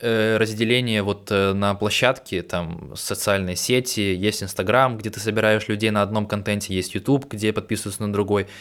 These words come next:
То есть, возможно, вот там мы с тобой говорили, там, есть спонсорские контенты, где ты собираешь только людей, которые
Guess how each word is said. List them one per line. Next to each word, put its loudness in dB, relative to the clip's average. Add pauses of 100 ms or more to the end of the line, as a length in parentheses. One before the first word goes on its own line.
(320)
То 0
есть, -4
возможно, 0
вот -6
там -4
мы -4
с -10
тобой -2
говорили, 0
там, -6 (300)
есть -2
спонсорские 0
контенты, 0
где -2
ты -2
собираешь 2 (120)
только 4
людей, 2
которые 2